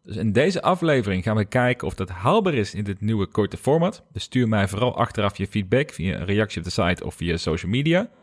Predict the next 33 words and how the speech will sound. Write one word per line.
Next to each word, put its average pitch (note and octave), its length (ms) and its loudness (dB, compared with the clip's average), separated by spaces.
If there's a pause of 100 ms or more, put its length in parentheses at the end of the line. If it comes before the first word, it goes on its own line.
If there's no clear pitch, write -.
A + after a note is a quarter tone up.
(340)
Want G#2+ 200 -2
deze C#3 360 2
eerste D3+ 400 -2
snelle F#3+ 360 0
analyse C#3 600 -2
gaat - 220 -4
over A2 240 2
het G2 100 -2
bedrijf G2+ 560 2
die F2+ 180 -2
aan F2+ 100 2
een F2+ 200 0
missie A#2 260 0
is D3 100 -2
begonnen D#3 380 2 (380)
om G2+ 220 0
iedereen E3 380 2
ter G#2 160 -4
wereld C#3 560 2
aan A2 180 -2
een G#2+ 180 -2 (200)
telefoonverbinding G#2 960 0
te - 80 -2
helpen F#2 600 -2
via B2 260 0
een A#2 160 -2
reguliere A2 600 0
mobiele G#2+ 380 2
telefoon, A#2 560 0 (100)
ongeacht E3+ 600 0
waar A2 180 0
je A2 80 2
bent. - 320 -4